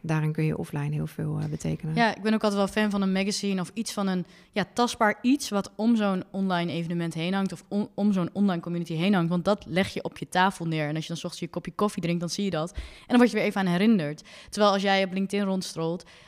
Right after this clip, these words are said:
Speaker 2: ehm, kan het zijn dat er honderd andere mensen zijn, maar je ziet die community niet die jij,
Speaker 1: Nee.
Speaker 2: eh, die je aan de aandacht wil brengen.
Speaker 1: En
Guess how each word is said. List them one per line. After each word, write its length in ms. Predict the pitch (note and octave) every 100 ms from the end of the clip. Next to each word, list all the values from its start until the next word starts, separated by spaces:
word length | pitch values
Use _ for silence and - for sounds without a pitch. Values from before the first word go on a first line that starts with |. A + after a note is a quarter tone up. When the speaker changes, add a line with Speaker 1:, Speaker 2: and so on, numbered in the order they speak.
| _
Speaker 2:
ehm, 440 | - F3 E3+ E3+ E3 - -
kan 120 | G#3+
het 100 | G3
zijn 120 | F#3+
dat 100 | F3+
er 80 | F3+
honderd 280 | F3 G#3 G3
andere 280 | - A#3+ G3
mensen 260 | E3 E3
zijn, 200 | E3+ D3+
maar 100 | E3+
je 60 | F#3
ziet 200 | - G3+
die 100 | F3+
community 420 | E3+ F#3 G#3+ -
niet 300 | C#3+ C#3 C#3+
die 100 | D#3+
jij, 160 | D3+ C#3+ C#3+
Speaker 1:
Nee. 40 |
Speaker 2:
eh, 60 | C3+ C3 C#3+ -
die 180 | - D#3+
je 60 | C3+
aan 160 | - E3
de 100 | D#3
aandacht 340 | C#3 D#3+ D3+
wil 100 | -
brengen. 340 | C3+ C3+ C3 D#3+ - -
Speaker 1:
En 180 | G#3